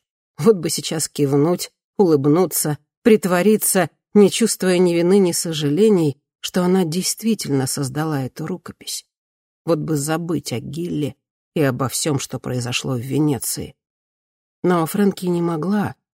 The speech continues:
да и не хотела так поступить. «Нет,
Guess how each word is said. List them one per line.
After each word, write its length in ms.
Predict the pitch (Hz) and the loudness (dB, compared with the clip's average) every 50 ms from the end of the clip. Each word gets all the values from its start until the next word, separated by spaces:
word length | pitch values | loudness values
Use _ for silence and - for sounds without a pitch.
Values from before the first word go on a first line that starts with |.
| _ _ _ _ _ | _ _ _ _ _
да 120 | - 165 | -4 -2
и 100 | 175 170 | 0 2
не 140 | 170 175 180 | 2 0 0
хотела 520 | - - 196 190 - - 185 120 104 98 - | -2 -4 -8 -8 -6 -6 -6 -6 -6 -8 -10
так 240 | - - 101 - - | -10 -12 -12 -12 -14
поступить. 720 | - 139 - - - 143 139 - - - - - - - _ _ _ _ _ _ _ _ _ _ _ _ _ _ _ _ _ _ _ _ _ | -14 -12 -12 -10 -10 -10 -10 -10 -12 -16 -14 -14 -16 -16 _ _ _ _ _ _ _ _ _ _ _ _ _ _ _ _ _ _ _ _ _
«Нет, 500 | - 190 180 175 160 147 - - - - | 2 4 4 4 2 0 -4 -8 -16 -16